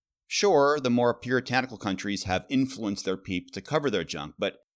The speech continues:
that's not necessarily keeping true to the spirit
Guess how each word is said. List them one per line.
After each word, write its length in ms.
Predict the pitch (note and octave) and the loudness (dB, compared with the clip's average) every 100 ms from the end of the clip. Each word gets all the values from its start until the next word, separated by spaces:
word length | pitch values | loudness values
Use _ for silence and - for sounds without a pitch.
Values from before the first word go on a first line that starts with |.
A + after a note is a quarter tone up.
| _ - | _ -6
that's 220 | D3+ - | -4 -2
not 200 | D#3 - | -2 0
necessarily 800 | B2+ A#2+ A2 - C#3 D3 C3+ B2 | -4 -4 -4 0 4 4 2 -2
keeping 460 | - C#3 B2+ A2+ | -4 -2 -2 -2
true 540 | - D3+ B2+ F#2 E2+ - _ _ | -4 -2 0 2 -2 -6 _ _
to 80 | A2 | -6
the 80 | G2+ | -4
spirit 480 | - - D3+ F2+ | -4 -2 0 0